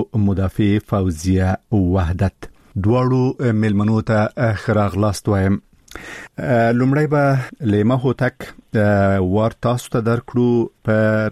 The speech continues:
رسنیو کې د ښځینه خبریالانو ونډه، په دې وروستیو کې، په کمیدو ده یا کمه شوې ده. علت یې څه دی؟ آیا دا په ټوله کې په دولتي او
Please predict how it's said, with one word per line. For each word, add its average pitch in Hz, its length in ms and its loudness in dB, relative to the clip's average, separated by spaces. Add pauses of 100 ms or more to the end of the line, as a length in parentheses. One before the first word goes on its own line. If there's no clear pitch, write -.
رسنیو 190 340 0
کې 151 480 0
د 117 300 2
ښځینه 120 420 0
خبریالانو 113 720 2 (240)
ونډه، 101 360 0 (500)
په 98 80 -2
دې 101 100 2
وروستیو 117 460 0
کې، 117 160 2 (600)
په 98 680 0
کمیدو 95 480 2
ده 117 100 0
یا 104 100 0 (120)
کمه 92 220 0
شوې 123 280 0
ده. 120 80 0 (460)
علت 143 300 0
یې 123 120 -2
څه 156 160 -2
دی؟ 101 80 2 (140)
آیا 113 120 2 (100)
دا 127 60 0 (140)
په 127 80 0 (320)
ټوله 147 500 2
کې 131 340 0
په 104 160 0
دولتي 101 380 0
او 135 40 2